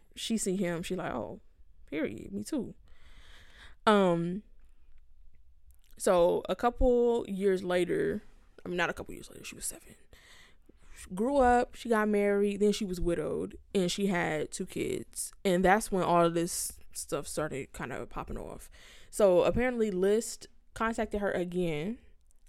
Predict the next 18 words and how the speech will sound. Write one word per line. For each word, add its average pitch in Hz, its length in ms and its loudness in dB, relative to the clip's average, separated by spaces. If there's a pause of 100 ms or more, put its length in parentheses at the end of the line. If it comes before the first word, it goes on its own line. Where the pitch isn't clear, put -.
(220)
um, 160 640 0 (260)
and 165 680 2 (320)
began 180 320 -2
transcribing 170 680 -2
original 165 380 -4
compositions. 160 1040 -8 (640)
Uh, 156 340 4
she - 240 -6
began, 165 480 -2 (100)
um, 156 580 -2 (240)
transcribing 151 600 -4
these 147 160 -6
compositions. - 800 -10 (1000)
When 214 120 6
I 370 80 6
say 330 180 2
that 233 240 2
they 208 640 4